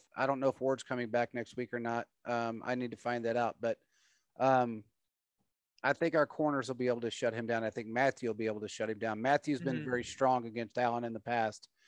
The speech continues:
Speaker 1: And
Speaker 2: Yeah.
Speaker 1: our corners have been very strong against Allen in the past.
Speaker 2: Let's just,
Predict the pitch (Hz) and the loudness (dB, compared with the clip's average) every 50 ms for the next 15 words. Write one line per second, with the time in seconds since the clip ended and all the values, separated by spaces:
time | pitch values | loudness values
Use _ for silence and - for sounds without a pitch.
0 | _ _ _ _ _ 151 151 139 123 123 120 117 - - 156 160 165 160 143 127 | _ _ _ _ _ 0 2 4 6 6 4 4 2 4 6 6 8 8 6 4
1 | 127 123 113 123 120 110 117 113 110 - - - 123 117 117 110 104 113 113 107 | 2 0 -2 -4 0 2 2 0 0 0 -2 -2 -2 -2 -2 -4 -6 -6 -8 -4
2 | - 123 117 113 113 113 113 110 110 104 - 117 110 104 101 - - 170 226 262 | -2 -2 -2 -2 -2 -4 -4 -6 -8 -6 -4 -4 -4 -4 -4 -6 4 6 6 6
3 | - - 285 277 - - - | 8 8 6 6 4 2 -6